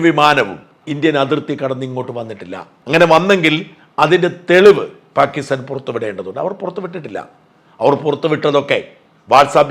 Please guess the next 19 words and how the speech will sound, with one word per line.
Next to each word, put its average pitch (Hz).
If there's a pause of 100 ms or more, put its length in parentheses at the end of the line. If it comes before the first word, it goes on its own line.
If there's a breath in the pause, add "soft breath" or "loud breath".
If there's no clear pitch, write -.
യൂണിവേഴ്സിറ്റിയിൽ 143
നിന്ന് 139
കിട്ടിയ 139 (640)
കള്ള 139 (100)
സാഹിത്യങ്ങൾ 131 (100)
മാത്രമായിരുന്നു. 92 (400 soft breath)
അതുകൊണ്ട് 226
തന്നെ 156 (320)
സേനയുടെ 196 (180)
പോരാട്ടത്തിലെ 156 (640 soft breath)
ഏറ്റവും 185
എടുത്തു 170
പറയേണ്ട 170 (100)
കാര്യം 135 (800)
പാക് 190
മിസൈലുകൾക്കോ 170 (300)
ബോംബുകൾക്കോ 151 (580 soft breath)
ആയുധങ്ങൾക്കോ 160 (640 soft breath)
ഇന്ത്യൻ 202